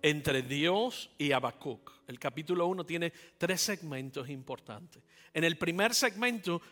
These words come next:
Habacuc está mirando una visión acerca de un ataque inminente contra su pueblo Israel, en primer lugar. Y en segundo lugar, está hablando acerca de, eh, no solamente el ataque y la destrucción que viene de afuera,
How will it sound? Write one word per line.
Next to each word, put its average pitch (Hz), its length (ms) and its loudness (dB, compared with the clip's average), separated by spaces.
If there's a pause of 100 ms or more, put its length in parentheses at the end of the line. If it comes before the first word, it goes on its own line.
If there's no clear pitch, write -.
(120)
Habacuc 165 400 0
está 185 240 -2
mirando 175 580 2
una 170 240 0
visión 156 420 -2 (220)
acerca 170 380 0
de 160 80 0
un 165 100 -2
ataque 180 440 2
inminente 170 760 -2
contra 143 360 -4
su 131 180 -8
pueblo 185 360 4
Israel, 170 520 2
en 156 120 -6
primer 151 300 -6
lugar. 147 360 -6 (240)
Y 196 100 4
en 196 60 4
segundo 220 400 2
lugar, 262 260 2
está 214 460 6
hablando 202 680 6
acerca 226 600 6 (260)
de, 180 400 8
eh, 170 440 8
no 185 120 4
solamente 254 540 4
el 226 80 4
ataque 226 440 8
y 220 60 8
la 214 140 6
destrucción 202 560 2
que 208 120 6
viene 208 280 6
de 208 100 8
afuera, 247 440 6